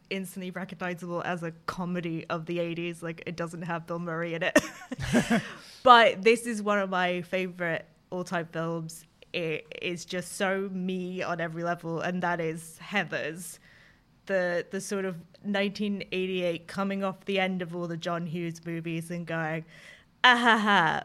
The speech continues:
weren't they just full of crap? Actually, here's the reality, baby.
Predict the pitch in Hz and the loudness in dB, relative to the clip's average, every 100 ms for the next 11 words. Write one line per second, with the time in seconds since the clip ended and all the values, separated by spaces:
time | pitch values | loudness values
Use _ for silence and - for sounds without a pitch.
0 | - 196 208 214 196 175 170 165 - 196 | -6 -4 -4 -4 -2 -2 -4 -10 -10 -10
1 | 170 - 180 - - - 170 156 165 160 | -8 -4 -2 -2 -4 -4 -4 -4 -6 -4
2 | 151 170 165 143 147 156 151 151 151 156 | -4 -6 -8 -8 -4 -4 -4 -8 -8 -8
3 | 156 151 | -6 -8